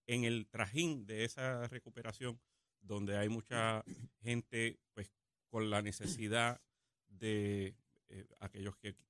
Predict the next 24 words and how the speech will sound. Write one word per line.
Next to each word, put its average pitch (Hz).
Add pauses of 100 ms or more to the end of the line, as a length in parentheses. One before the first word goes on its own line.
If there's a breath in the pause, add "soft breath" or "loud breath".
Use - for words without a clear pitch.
(160)
perdieron 95
sus 92
hogares 127
o 95
aquellas 98
personas 101
que -
todavía 95
no 104
tienen 104
servicios 101
básicos 101
como 104
agua 123
y 143
luz, 185
pues, 104 (160)
ciertamente, 117 (640)
eh, 101
no, 107
no 104
ameritan 117
tantas 107
explicaciones 110